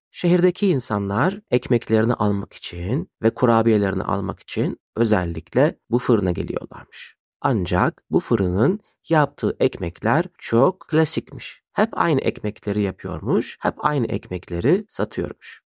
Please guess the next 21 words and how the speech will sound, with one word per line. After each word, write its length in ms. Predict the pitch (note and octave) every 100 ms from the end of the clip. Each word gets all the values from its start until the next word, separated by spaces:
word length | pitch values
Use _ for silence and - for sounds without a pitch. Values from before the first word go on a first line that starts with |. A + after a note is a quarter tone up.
| -
Kurabiyeleri 680 | C#3 C3 B2+ B2+ B2 A#2+ F#2+
de 260 | G2+ D3 -
hep 240 | G3+ -
böyle 240 | D#3+ B2 G#2
yuvarlak 540 | D#3 B2+ G2+ F#2 -
yuvarlak 460 | C#3 G#2 F2+ F2 A#2+
yapıp 340 | A2 G#3 - -
öyle 220 | A3 A2+
satıyormuş. 760 | - G2 - - _ - - _ _
Fırıncının 640 | - G3+ G3 E3 C3 B2+ A#2
oğlu 580 | F3 C#3 F2+ G#2+ E3 - -
bütün 760 | C3+ - F#3+ E3 C#3+ B2 A2+
bu 80 | A#2+
ekmeklerden 920 | A#2+ - A2+ - G#2 G2 G#2 A#2+ F3+ -
ve 60 | A#2
kurabiyelerden 1000 | - B2 A2+ G#2 F#2 F2 D#2+ G#2+ C3 D#3 -
biraz 260 | F2 A2+
sıkılmış. 720 | - F2 - F2+ A#2+ - - -
Demiş 280 | C#3+ G#3
ki, 280 | - G2+ F#2 -
"Babacığım, 600 | A2 E3 D3+ A2+ F#2